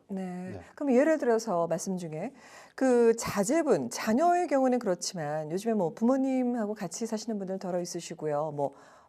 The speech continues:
Speaker 1: 뭐 덜어는 뭐 이제 조부모님하고도 같이 사시는, 거주하시는 경우도 있는데 그런 경우는 그럼 어떻게 되는 거죠?
Speaker 2: 네, 저는, 어, 경우에 따라서 이제 적용이 되는데
Speaker 1: 음.
Speaker 2: 저는 된다라고 봐요.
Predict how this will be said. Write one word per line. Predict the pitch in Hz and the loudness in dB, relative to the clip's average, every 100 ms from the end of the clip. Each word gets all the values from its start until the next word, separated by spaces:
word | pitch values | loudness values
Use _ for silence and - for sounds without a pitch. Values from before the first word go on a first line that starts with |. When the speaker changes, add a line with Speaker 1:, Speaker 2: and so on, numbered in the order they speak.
| _ | _
Speaker 1:
뭐 | - 185 | -2 -2
덜어는 | 196 185 196 196 185 185 | 0 0 0 -2 -4 -4
뭐 | 170 139 | -4 -4
이제 | 127 - - | -6 -10 -10
조부모님하고도 | - 214 285 320 285 247 214 185 165 160 156 | 2 4 4 0 0 0 0 -2 -6 -6 -6
같이 | 151 180 - 190 | -8 -12 -8 -8
사시는, | 202 202 196 151 | -6 -6 -6 -6
거주하시는 | 147 190 190 196 208 | -4 -4 -4 -4 -4
경우도 | 196 180 170 | -4 -4 -4
있는데 | 156 156 165 - - | -4 -4 -4 -6 -12
그런 | - 320 320 | -2 2 2
경우는 | 311 254 226 220 | 2 2 0 0
그럼 | 208 | -4
어떻게 | 143 - 196 | -6 -8 -8
되는 | 170 143 | -8 -8
거죠? | 123 - 240 _ _ | -12 -14 -18 _ _
Speaker 2:
네, | 139 104 - - | 0 0 -2 -6
저는, | - 127 131 117 - - _ _ - | 2 4 4 4 -6 -18 _ _ -8
어, | 107 98 95 92 | -4 -2 -4 -6
경우에 | - 127 139 139 | -2 6 8 8
따라서 | 127 110 117 101 98 - | 4 0 -2 -4 -4 -8
이제 | 101 95 - _ | -8 -8 -12 _
적용이 | - 113 117 | -6 -2 -2
되는데 | 107 90 117 98 - 202 | -2 -6 -6 -8 -8 -12
Speaker 1:
음. | 190 | -4
Speaker 2:
저는 | 131 107 | -2 -2
된다라고 | 127 120 110 101 | -4 -2 -2 -4
봐요. | 90 85 78 | -10 -14 -16